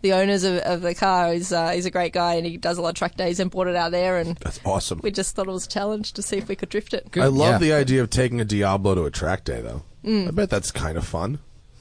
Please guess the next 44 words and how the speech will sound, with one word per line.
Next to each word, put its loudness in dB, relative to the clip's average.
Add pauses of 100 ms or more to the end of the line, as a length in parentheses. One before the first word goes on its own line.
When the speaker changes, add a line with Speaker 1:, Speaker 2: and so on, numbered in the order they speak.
(140)
Speaker 1:
They, 4
they're 6
a 2
cool 0
car. 0
Speaker 2:
They're 6
awesome 4
cars. 4
Speaker 1:
Yeah. 6
Speaker 2:
They, 6
well, 6
they, 6
we 4
just, 0
I 0
was 4
just 2
talking 2
in 2
a 0
previous 4
show. 4 (380)
They 4
are, 2
the 2
values 4
are, 4 (560)
sh-, -6
you -2
know, 2
in 0
the 2
really 4
should 2
have 0
bought 4
one 2
five 2
years 4
ago 2
Speaker 1:
Yeah. 4
Speaker 2:
price 2
right 2
now. 0